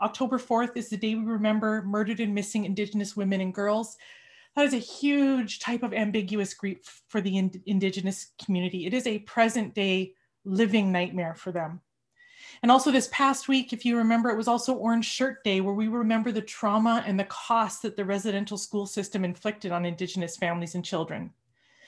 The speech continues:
So these communities have so much grief that they're carrying. They don't have the option to not address this.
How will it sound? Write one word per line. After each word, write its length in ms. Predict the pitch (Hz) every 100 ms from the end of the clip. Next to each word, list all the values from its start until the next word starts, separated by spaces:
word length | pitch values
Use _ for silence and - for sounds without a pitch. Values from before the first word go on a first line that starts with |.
| - _
So 100 | -
these 420 | 247 294 349 - - _ -
communities 680 | 277 240 226 233 202 190 -
have 180 | 233
so 380 | 196 - 254 277
much 320 | 277 226 -
grief 320 | 190 202 208 -
that 120 | -
they're 140 | 196
carrying. 720 | 190 - 190 190 180 165 165 - _ _ _ - -
They 140 | 254
don't 240 | 311 349 359
have 340 | 262 262 254
the 220 | 254 - -
option 640 | 190 - - 277 285 339 - _ _
to 140 | - 220
not 240 | 220 214
address 420 | 185 190 185 -
this. 460 | - 170 - -